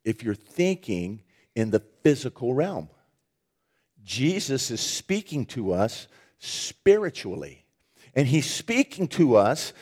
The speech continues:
about spiritual things. I think it's really, really important that he begins the letter the way he does. I, I think it's important that he says, "Hey, look,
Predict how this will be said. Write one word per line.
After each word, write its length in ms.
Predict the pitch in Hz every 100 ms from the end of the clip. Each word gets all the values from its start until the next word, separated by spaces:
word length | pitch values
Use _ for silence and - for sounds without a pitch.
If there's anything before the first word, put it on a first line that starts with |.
| - -
about 360 | 147 143 156
spiritual 880 | - - - 180 190 190 - 202 202
things. 760 | 185 - 208 170 98 78 - - - - - _ -
I 140 | 233
think 320 | - 277 277
it's 220 | 247 -
really, 460 | 151 147 156 160 160
really 340 | 131 135 143
important 600 | 135 107 - 123 127 135
that 140 | 123 104
he 100 | 123
begins 420 | 110 98 113 104
the 120 | 107
letter 320 | 101 95 92
the 80 | 85
way 160 | 87 85
he 140 | 82
does. 400 | 76 73 - - _ _ _ _ _ _ _ _ _ _ _
I, 340 | 143 151 160 175
I 20 |
think 220 | 185 208
it's 160 | 190 -
important 460 | 156 160 160 135
that 100 | 127
he 80 | 127
says, 280 | 120 143 117
"Hey, 340 | 165 151 113 - - -
look, 340 | 151 117